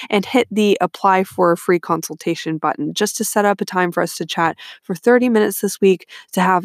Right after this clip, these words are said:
a fun, objective conversation to see if career coaching is the right fit for you. So again, just go to kelsey kemp dot com and you'll easily be able to find everything you need there. So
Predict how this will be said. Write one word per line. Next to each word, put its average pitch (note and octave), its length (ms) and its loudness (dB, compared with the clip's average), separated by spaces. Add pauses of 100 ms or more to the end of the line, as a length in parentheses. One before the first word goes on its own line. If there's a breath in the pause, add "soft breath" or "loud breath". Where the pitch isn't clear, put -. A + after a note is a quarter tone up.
a F3+ 120 2
fun, A3 400 0
objective G#3 540 0
conversation F#3+ 680 -2
to F3 120 -10
see F3 220 -2
if E3 140 -4
career F3 340 -2
coaching E3 460 -4 (260 loud breath)
is A3 200 6
the F#3+ 80 0
right F3 200 0
fit - 200 -4
for E3 120 -4
you. F#3 280 -2 (220 loud breath)
So - 280 2
again, A3 400 2
just G3 180 -4
go F#3+ 140 2
to F3 220 0
kelsey G3+ 480 -4
kemp - 340 -6
dot - 280 0
com B3+ 420 0
and F3+ 180 -2
you'll F3 260 0
easily G#3+ 460 -2 (200)
be F#3+ 140 2
able F3+ 200 0
to F3 60 -4
find D#3+ 360 -2
everything E3+ 420 -2
you D#3 120 -4
need D3+ 360 -4
there. D#3 260 -6 (580 loud breath)
So - 400 0